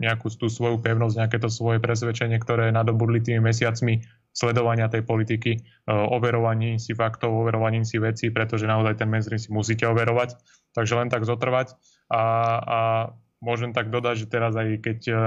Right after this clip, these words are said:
nám dáva mainstream taký veľký priestor, tak, e, pre ľudí, ktorí sú takí rebeli, tak naozaj dneska asi najväčšou rebeliou, e, bude, bude a najväčším rebelom bude ten, ktorý bude voliť, e, Republiku a zotrvá v tom až do volie bez ohľadu na to, čo sa bude všetko ešte vyťahovať a písať.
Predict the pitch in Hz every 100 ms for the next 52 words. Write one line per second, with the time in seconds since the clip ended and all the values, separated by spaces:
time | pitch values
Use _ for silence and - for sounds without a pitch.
0 | 110 113 113 113 110 113 113 117 113 113
1 | 113 113 113 113 117 110 - - _ -
2 | 113 117 117 123 117 - - _ _ -
3 | 107 110 - 110 110 110 110 117 120 117
4 | 117 117 113 113 117 113 117 113 110 113
5 | 113 113 110 113 107 104 113 110 110 110
6 | 110 113 113 117 110 107 117 117 117 123
7 | 123 - - _ 117 117 117 113 117 120
8 | 123 123 123 120 113 117 120 117 113 123
9 | 120 127 120 117 117 117 120 117 117 117
10 | 117 117 120 120 117 117 120 120 123 120
11 | 120 123 127 110 107 - 110 110 123 127
12 | 117 110 117 113 - _ - 113 113 120
13 | 120 113 117 113 113 117 110 113 113 113
14 | 113 113 113 110 117 113 113 113 - 107
15 | 104 107 107 104 104 - 107 117